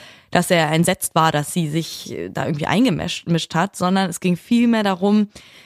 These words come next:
dass die Geschäftsführer dieses Konzerns Sorge hatten, dass ihnen das Geschäft mit den Ärzten kaputt ginge, weil die Frauen ja nicht mehr auf die Hilfe von Ärzten oder Apothekern angewiesen waren.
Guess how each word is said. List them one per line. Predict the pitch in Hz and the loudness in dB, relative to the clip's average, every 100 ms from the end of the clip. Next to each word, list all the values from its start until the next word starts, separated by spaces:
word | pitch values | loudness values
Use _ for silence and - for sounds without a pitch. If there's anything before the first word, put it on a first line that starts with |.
| _ | _
dass | - 180 | -2 -2
die | - | -2
Geschäftsführer | 175 160 254 285 - 220 196 185 | -2 0 -2 -2 -2 0 0 0
dieses | 180 165 | -2 -4
Konzerns | - 170 - 185 185 170 | -2 -2 -2 -2 -2 0
Sorge | 165 208 226 196 | 2 2 0 -2
hatten, | 202 - 208 - | -4 0 0 0
dass | 180 175 226 | -2 0 2
ihnen | 208 | 2
das | 175 | 0
Geschäft | 185 196 - | -2 -2 -2
mit | 185 175 | -2 0
den | 165 | -2
Ärzten | 165 180 - 277 | 0 -2 0 -2
kaputt | 269 269 294 - | -2 -2 -2 -2
ginge, | 302 330 370 - - - - - _ | 0 2 0 -4 -20 -20 -20 -20 _
weil | - 156 | -2 -2
die | 165 - - | -2 -6 -8
Frauen | - 170 170 | 0 2 4
ja | 156 | 2
nicht | 180 - | 0 0
mehr | 165 | 0
auf | 151 | 0
die | 165 | 0
Hilfe | 180 170 | 0 -2
von | - 160 | -4 -2
Ärzten | - 165 - 156 | 0 -2 -2 0
oder | 143 | 0
Apothekern | 147 - - 202 165 | -2 -4 -2 -4 -2
angewiesen | - 214 254 233 254 247 | 0 2 2 2 2 2
waren. | 233 233 262 | 2 2 0